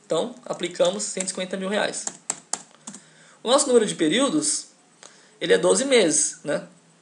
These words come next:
Porque ele fala aqui que, né, que o título de renda fixa é resgatável no final do prazo de doze meses. Então, nosso N, que é o período, é doze meses. E a nossa taxa, ela vai ser de quatro por cento ao mês, né?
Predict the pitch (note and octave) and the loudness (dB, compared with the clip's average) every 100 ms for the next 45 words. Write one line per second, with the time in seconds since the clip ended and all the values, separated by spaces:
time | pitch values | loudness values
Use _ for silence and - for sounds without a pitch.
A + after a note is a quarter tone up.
0 | _ _ - F#3 - F#3+ F#3 E3+ D#3+ D#3 | _ _ -4 0 6 6 4 -2 -4 -4
1 | D3+ - F3+ F3 - G#3+ A3+ G3 F3+ F3+ | -4 -4 -4 -2 0 0 0 -2 0 0
2 | F3 G3+ G3 G3+ F3+ F3 F3 F3 F3+ G3 | 0 -2 0 2 2 2 2 4 4 2
3 | G3 F3 F3+ - E3+ F3 E3+ G3 B3 F3+ | -2 0 0 2 2 2 0 -2 0 0
4 | C#3 - E3 G3+ G#3+ - F3 G#3 F3 E3+ | -2 -6 -4 -2 -2 -2 -2 -2 0 -2
5 | D#3+ D#3 A#3 F#3+ C#3+ - - - - D3+ | 0 -2 -2 -4 -8 -14 -20 -8 -2 0
6 | F3+ B3 E3+ C#3 - - - - - - | 0 0 0 0 -6 -10 -14 -20 -18 -18
7 | - - - - - - - - - _ | -18 -20 -20 -16 -16 -16 -18 -18 -20 _
8 | - B3 C4+ A3 G3 A#3+ A#3 - - - | 0 2 4 4 4 4 4 -2 -6 -16
9 | - - - E3+ F#3+ F#3+ - G3 G3 - | -20 -14 0 4 4 4 4 4 4 4
10 | G3 - A3 A3 G#3+ C4 G3+ E3+ E3+ | 2 2 0 0 0 4 2 2 -4